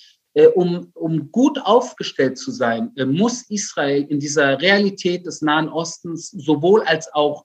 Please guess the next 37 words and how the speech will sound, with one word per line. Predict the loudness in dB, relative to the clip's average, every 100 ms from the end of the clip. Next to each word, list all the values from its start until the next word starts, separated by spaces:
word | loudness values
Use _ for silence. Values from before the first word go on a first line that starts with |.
| _
können. | -8 -8 -12 _ _ _ _
Äh, | -2
und | 0 2
das | 0 -2
perfekt, | 0 0 2 -2 -2 -2
sowohl | 0 4 6 6
offensiv | 2 0 0 0 -4 -4
als | -8 -2
auch | 0 0 0
defensiv | -2 0 -6 -4 0 0 -2 _ _ _
jederzeit | 2 4 4 -2 -2 0 0 0
vorbereitet | 0 0 2 0 0 -6 0
sein | 2 2
zu, | -2 -4 -4 -6 -6
äh, | -2 -4
können. | -2 0 0 -2 -4 -16 _ _
Und | -2
das | 0 0
ist, | -2
was | -4 -4
Israel | -6 -2 0
halt | -2 -2
tagtäglich | -4 -2 -2 -2 -6 -4
irgendwie | -4 -2 -4
versucht, | -4 -6 -2 -2 -2 -4
äh, | -4
den | -4 -6
verschiedenen | -6 -8 -6 -6
Gefahren | -8 -4 0 2 0 -6 _ _ _
einerseits, | 2 2 2 4 4 2 -6 -2
äh, | 2 2 2 -2
ich | -6 _
sag | -6 -6 -6
jetzt | -4
mal, | -2
die | 0 -2
Abwehrmaßnahmen, | -2 2 2 4 2 0 -4 -4 -4